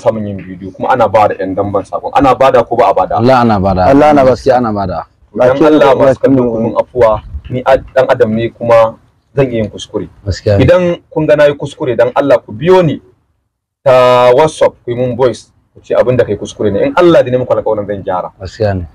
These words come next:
Speaker 1: Don amana ce kuka bamu, kuma
Speaker 2: Gaskiya.
Speaker 1: dole mu riƙe muku amana.
Speaker 2: Gaskiya.
Speaker 1: Tunda ba kayan mu bane, bayarwa kuke, kuke ce a kawo. Naira ɗaya in muka ci, mun ci haramun.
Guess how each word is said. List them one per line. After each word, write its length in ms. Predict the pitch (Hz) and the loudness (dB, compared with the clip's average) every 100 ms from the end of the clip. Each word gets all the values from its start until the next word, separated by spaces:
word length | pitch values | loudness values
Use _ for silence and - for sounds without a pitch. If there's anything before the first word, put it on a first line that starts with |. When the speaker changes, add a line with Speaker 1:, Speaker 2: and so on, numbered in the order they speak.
| - | -6
Speaker 1:
Don 220 | - 139 | 0 2
amana 320 | 135 143 165 143 | 4 4 2 0
ce 80 | 143 | -2
kuka 180 | 135 123 | -2 2
bamu, 380 | 131 123 123 120 _ _ - | 2 2 -2 -8 _ _ -4
kuma 80 | 120 | -2
Speaker 2:
Gaskiya. 60 | 117 | 2
Speaker 1:
dole 140 | 170 143 | 2 2
mu 80 | 131 | -2
riƙe 160 | - | -4
muku 160 | 117 - 101 | -6 -4 -4
amana. 440 | 107 123 117 107 - | 0 2 2 -2 -6
Speaker 2:
Gaskiya. 320 | - - 107 92 - | -20 -8 -6 -6 -6
Speaker 1:
Tunda 520 | 120 120 110 107 101 - _ _ _ | -4 2 2 2 0 -6 _ _ _
ba 140 | - 95 | -2 -2
kayan 300 | - 131 127 | 2 2 2
mu 80 | 113 | 0
bane, 380 | 127 117 110 - _ _ _ | -2 -2 -8 -14 _ _ _
bayarwa 340 | 123 131 113 110 | 2 4 4 0
kuke, 240 | 107 110 | -2 -16
kuke 160 | - 107 | -14 -12
ce 100 | - | -6
a 120 | 92 80 | -6 -4
kawo. 280 | 95 95 101 123 | -4 -4 -6 -2
Naira 340 | 151 185 156 | 2 4 4
ɗaya 140 | 135 139 | 2 -2
in 60 | |
muka 160 | 139 127 | -4 -6
ci, 120 | 110 | -8
mun 120 | 110 | -10
ci 80 | 110 | -6
haramun. 320 | 110 92 92 | -6 -4 -6